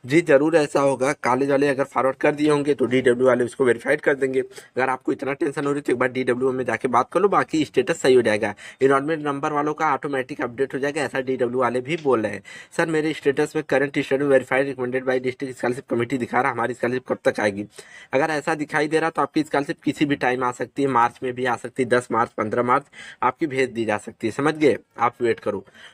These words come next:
"मेरा कब से पेंडिंग पीएफएमएस लेवल पर दिखा रहा, क्या करूँ?" इसके लिए कुछ करना नहीं होगा भाई,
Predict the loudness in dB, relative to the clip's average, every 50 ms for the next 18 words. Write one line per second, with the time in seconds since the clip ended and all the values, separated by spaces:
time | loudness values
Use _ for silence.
0 | _ 0 2 2 2 2 0 0 0 -2 -2 -2 -4 -2 2 2 2 2 0 0
1 | -2 -2 -4 0 0 0 0 2 0 -2 0 0 0 2 2 2 2 0 0 -2
2 | 0 -2 -2 -4 -4 -2 0 0 0 0 -2 -4 -6 -6 -8 -4 2 2 2 2
3 | 2 -2 -4 -2 2 2 2 2 2 0 0 0 2 2 2 2 2 0